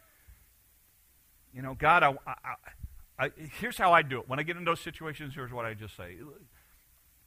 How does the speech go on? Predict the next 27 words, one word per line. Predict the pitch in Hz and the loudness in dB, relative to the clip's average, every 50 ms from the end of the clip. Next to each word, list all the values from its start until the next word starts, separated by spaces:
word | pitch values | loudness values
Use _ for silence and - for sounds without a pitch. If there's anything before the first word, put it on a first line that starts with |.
| _ _ _ | _ _ _
A, | 165 185 180 | 0 0 0
be | 160 160 147 147 | 0 0 0 4
honest | 143 156 165 160 - - | 4 4 2 0 -6 -10
with | 156 - - | -16 -10 -6
God." | 127 101 90 87 85 82 - - _ _ _ _ _ _ _ _ _ _ _ _ _ _ _ _ _ _ _ _ _ _ _ | -4 -4 -4 -4 -8 -12 -16 -20 _ _ _ _ _ _ _ _ _ _ _ _ _ _ _ _ _ _ _ _ _ _ _
So | 156 | -6
you | 170 202 | -4 0
need | 202 202 185 | 2 4 4
to | 180 | 6
know. | 170 156 127 107 | 6 6 4 4
There's | 131 151 - | 2 -4 -4
times | - 160 165 165 151 156 | 0 0 0 0 2 0
I've | 147 143 - | -2 -2 0
prayed | - 165 151 147 147 135 | 0 0 0 0 0 -2
and | 127 123 | -6 -4
my | 123 123 | -6 -6
prayer's | 120 - 143 131 123 | -6 -6 -8 -8 -8
gone | - 139 127 120 | -6 -8 -8 -6
something | - 139 131 127 | -6 -8 -8 -6
like | 123 117 | -8 -8
this. | 117 107 85 - - | -8 -10 -12 -10 -4
"God, | 123 131 147 160 160 - | 0 0 0 0 0 -4
I'm | - 123 120 | -8 -10 -10
ticked. | - - - 104 - - _ _ _ _ _ _ _ _ _ _ _ _ - - - _ _ - - - - - - - - - - - - - - - - - - - _ - - - - - - - _ _ _ _ _ _ _ _ _ _ _ _ _ _ _ _ _ _ - | -10 -10 -12 -14 -14 -14 _ _ _ _ _ _ _ _ _ _ _ _ -20 -20 -20 _ _ -20 -20 -20 -18 -16 -14 -14 -14 -14 -14 -18 -16 -16 -18 -18 -20 -20 -20 -20 _ -20 -20 -20 -20 -20 -20 -20 _ _ _ _ _ _ _ _ _ _ _ _ _ _ _ _ _ _ -2
In | 151 | 6
my | 156 165 208 | 10 10 10
opinion, | 214 - - 220 226 214 220 220 214 | 10 8 2 0 0 0 0 -2 -4